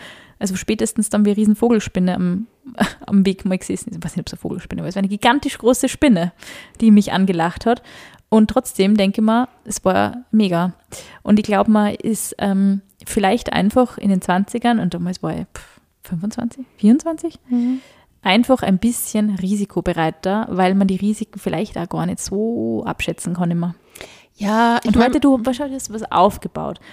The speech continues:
Speaker 1: Mit der Zeit, je mehr man sich aufbaut, je mehr man irgendwie, ob das jetzt finanziell ist, ob das jetzt in einer Beziehung ist, ob man f-,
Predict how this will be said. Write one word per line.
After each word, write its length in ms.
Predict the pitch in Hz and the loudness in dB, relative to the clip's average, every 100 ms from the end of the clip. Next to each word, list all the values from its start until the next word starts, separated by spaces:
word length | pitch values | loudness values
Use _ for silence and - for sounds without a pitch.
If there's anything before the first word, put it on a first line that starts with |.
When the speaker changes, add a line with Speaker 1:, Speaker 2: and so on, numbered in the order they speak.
| - - - | -20 -10 -8
Speaker 1:
Mit 160 | 196 | -8
der 80 | 208 - | -10 -4
Zeit, 500 | 208 196 233 - - _ _ _ _ _ _ _ _ _ _ _ | 2 4 2 -2 -12 _ _ _ _ _ _ _ _ _ _ _
je 140 | - 185 | 0 2
mehr 180 | 175 208 | 4 4
man 120 | 233 | 4
sich 260 | - - | 0 -4
aufbaut, 520 | - 147 - - - - | -2 -2 -4 -8 -8 -4
je 100 | 185 | 0
mehr 220 | 190 208 | 2 2
man 260 | 233 233 214 | 2 0 2
irgendwie, 560 | 214 220 208 208 220 - _ _ _ _ _ _ _ _ _ _ _ _ _ - | 2 2 2 0 -2 -4 _ _ _ _ _ _ _ _ _ _ _ _ _ 0
ob 200 | 233 - | 0 2
das 160 | 226 | 0
jetzt 220 | 233 214 - | 0 -2 2
finanziell 720 | 220 214 - - 165 151 156 | 4 4 0 -2 0 -2 -4
ist, 240 | 165 180 | -6 -4
ob 200 | 196 - | -4 -4
das 180 | 214 - | -4 0
jetzt 240 | 214 - | 0 0
in 140 | - 220 | 0 2
einer 160 | 214 | 0
Beziehung 680 | 208 202 - - 196 190 185 | -2 -8 -8 -2 0 2 0
ist, 520 | 185 185 185 180 - - - | 0 2 2 0 -8 -6 -2
ob 160 | 202 | 0
man 480 | 196 190 190 185 - - - | 2 4 4 2 -2 -10 -20
f-, 380 | 175 - - | -18 -18 -18